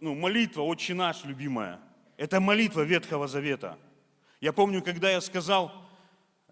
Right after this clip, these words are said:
лет, наверное, десять назад, это в библейском колледже, там один брат убежал из колледжа, я узнал, меня еретиком обзывает. <clears throat> Потому что я это сказал.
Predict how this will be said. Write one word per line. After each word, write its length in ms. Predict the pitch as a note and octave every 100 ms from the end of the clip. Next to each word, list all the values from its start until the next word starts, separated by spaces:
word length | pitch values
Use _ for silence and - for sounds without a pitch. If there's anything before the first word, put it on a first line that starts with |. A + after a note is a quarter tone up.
| -
лет, 260 | B2 F3+ F3+
наверное, 380 | F3 F3 D#3 D#3
десять 400 | C#3 F#3+ F3+ D3+
назад, 340 | D3+ C#3+ D#3
это 200 | D3 C3+
в 60 | C3
библейском 560 | D3 D3 E3+ - D3+
колледже, 460 | D3 G3 F3+ C#3 A#2+
там 220 | B2+ B2+
один 260 | C3+ D3 D3+
брат 240 | E3 C#3+
убежал 460 | C#3 C3 C3+ D3 C#3
из 120 | C#3
колледжа, 440 | - E3+ D3 A2+
я 160 | C3 C#3
узнал, 320 | C3+ C#3 D3+
меня 180 | C#3 C#3
еретиком 580 | C#3+ D#3+ D#3 C3+ B2+ A2+
обзывает. 520 | G#2+ A#2+ A#2 A2 F#2 - _ _ _ _ _ _ _ - - - - _ -
<clears throat> 280 | - A3+ D#3 D#3
Потому 240 | D#3 F3
что 180 | - E3
я 180 | E3+ D#3+
это 160 | D3
сказал. 640 | C3+ - C3+ C#3+ B2+ -